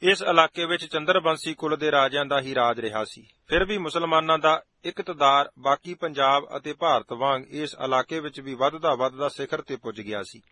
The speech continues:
ਅਮੀਰ ਤੈਮੂਰ ਦਾ ਹੱਲਾ। ਜਨਵਰੀ ਤੇਰਾਂ ਸੌ ਨੜਿਨਵੇਂ ਈਸਵੀ ਨੂੰ ਅਮੀਰ ਤੈਮੂਰ ਦਿੱਲੀ ਦੀ ਮਾਰ ਵੱਢ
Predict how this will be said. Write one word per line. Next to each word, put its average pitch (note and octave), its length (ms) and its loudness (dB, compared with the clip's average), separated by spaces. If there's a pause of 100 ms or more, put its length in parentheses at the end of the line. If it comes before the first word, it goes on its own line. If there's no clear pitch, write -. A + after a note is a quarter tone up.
(760)
ਅਮੀਰ D#3 400 2
ਤੈਮੂਰ C#3+ 460 0
ਦਾ C3+ 220 4
ਹੱਲਾ। G#2 240 -8 (520)
ਜਨਵਰੀ F3 420 2
ਤੇਰਾਂ E3+ 320 2
ਸੌ E3+ 160 -2
ਨੜਿਨਵੇਂ E3 480 0
ਈਸਵੀ D#3 460 -6
ਨੂੰ B2+ 180 -10 (480)
ਅਮੀਰ D#3+ 320 2
ਤੈਮੂਰ D#3 500 0
ਦਿੱਲੀ D3 340 -4
ਦੀ E3+ 140 -6
ਮਾਰ C#3+ 280 4
ਵੱਢ C#3+ 260 2